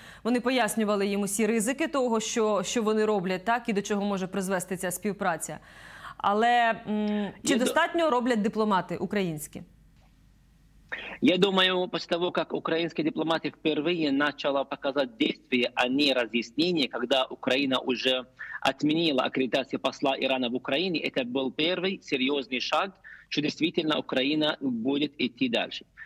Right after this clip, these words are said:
Speaker 2: Но я думаю, тут нужно гораздо больше. Я не знаю, кто входит в составе этой экспертной комиссии, я верю, но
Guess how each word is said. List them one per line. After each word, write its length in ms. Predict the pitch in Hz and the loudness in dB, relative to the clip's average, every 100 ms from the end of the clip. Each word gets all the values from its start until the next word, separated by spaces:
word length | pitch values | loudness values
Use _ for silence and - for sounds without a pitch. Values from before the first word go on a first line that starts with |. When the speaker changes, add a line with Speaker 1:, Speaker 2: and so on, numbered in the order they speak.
| - - | -18 -6
Speaker 2:
Но 280 | 127 175 208 | 0 0 2
я 160 | 190 170 | 0 0
думаю, 420 | 170 190 185 175 | -2 0 0 0
тут 280 | 175 175 - | -2 -4 -4
нужно 360 | 170 147 151 | -4 -2 -2
гораздо 400 | 139 147 135 135 | 0 0 0 -2
больше. 360 | 117 113 92 - | -2 -4 -4 -4
Я 140 | 135 | -2
не 100 | 190 | 0
знаю, 280 | 175 185 170 | 0 0 -2
кто 180 | - 156 | -2 -6
входит 340 | - 170 160 | -2 -2 -2
в 40 | 139 | -4
составе 400 | 135 151 147 139 | -6 -2 -2 -2
этой 280 | 143 143 131 | -4 -2 -4
экспертной 520 | - - 127 - 123 | -4 -4 -4 -2 -4
комиссии, 460 | - 131 185 - | -2 -2 -2 0
я 200 | 127 123 | 0 0
верю, 400 | 110 170 196 127 110 | 0 0 0 -2 -2
но 320 | 160 151 | 0 -2